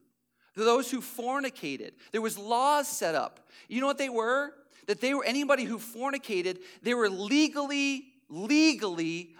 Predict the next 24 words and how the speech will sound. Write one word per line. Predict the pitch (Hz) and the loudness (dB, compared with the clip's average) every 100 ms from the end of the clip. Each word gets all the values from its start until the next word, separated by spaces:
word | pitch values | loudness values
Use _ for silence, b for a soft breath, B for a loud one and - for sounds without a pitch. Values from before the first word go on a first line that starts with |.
| - | 2
allowed | 208 208 233 262 262 262 | 2 6 6 8 4 0
to | 190 | -10
be | 214 | -8
stoned | - - - - 277 311 277 160 113 - _ _ | -6 -6 -2 4 6 6 2 -2 -8 -14 _ _
to | - | -14
death. | - 113 - _ _ _ _ _ _ _ _ _ _ _ _ _ | -10 -10 -12 _ _ _ _ _ _ _ _ _ _ _ _ _
I | 220 | -2
mean, | 254 214 | 0 0
this | 277 302 302 | 0 0 -2
had | 226 147 - - | -4 -4 -14 -2
deadly, | 247 285 302 185 160 | 6 6 6 2 -4
literally, | 143 220 233 127 110 B B _ | -2 -2 -2 -6 -10 B B _
deadly | 120 208 277 302 - 233 | -2 4 6 4 -2 -8
consequences | - - 262 311 - 220 - 143 131 - 110 - - _ _ - | -6 -2 0 0 -2 -10 -6 -6 -6 -12 -14 -14 -16 _ _ -14
to | - 170 | -8 -8
this. | 120 107 - - - _ _ _ _ _ _ _ b | -8 -10 -12 -14 -14 _ _ _ _ _ _ _ b
Of | 240 - | -2 -2
course | - 277 359 370 | -6 2 4 4
she's | - - 220 - | 2 -4 -6 -8
troubled. | - - 165 143 123 - - _ _ _ _ _ B - | -8 -2 0 0 -6 -12 -20 _ _ _ _ _ B -2
Of | 262 | -2
course | - - 339 370 | -2 -2 0 0
she's | - - 247 175 | -2 -6 -4 -4
afraid. | - - 165 127 110 - | -6 -6 -4 -4 -6 -18